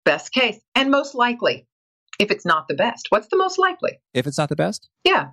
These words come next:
Speaker 1: sometimes it's the best, right? But if there's a most likely, if there's someplace in between best
Speaker 2: Oh, the most likely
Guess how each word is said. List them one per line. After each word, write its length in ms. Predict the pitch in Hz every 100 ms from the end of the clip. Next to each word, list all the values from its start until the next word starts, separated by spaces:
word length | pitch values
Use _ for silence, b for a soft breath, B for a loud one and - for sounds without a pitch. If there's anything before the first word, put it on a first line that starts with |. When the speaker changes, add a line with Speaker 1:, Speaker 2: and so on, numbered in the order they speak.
| -
Speaker 1:
sometimes 340 | 330 453 285
it's 120 | 240 233
the 80 |
best, 380 | 208 - - -
right? 200 | 202 277
But 140 | 285 277
if 100 | 277
there's 180 | 349 359
a 60 |
most 280 | 311 320 320
likely, 300 | 277 277 165
if 80 | -
there's 160 | 202
someplace 320 | 233 262 226 220
in 180 | 240 240
between 720 | 220 - 330 339 311 214 180
best 400 | 190 185 196 - - -
Speaker 2:
Oh, 80 | 135
the 80 | 123
most 260 | 127 -
likely 540 | 127 123 - 117 107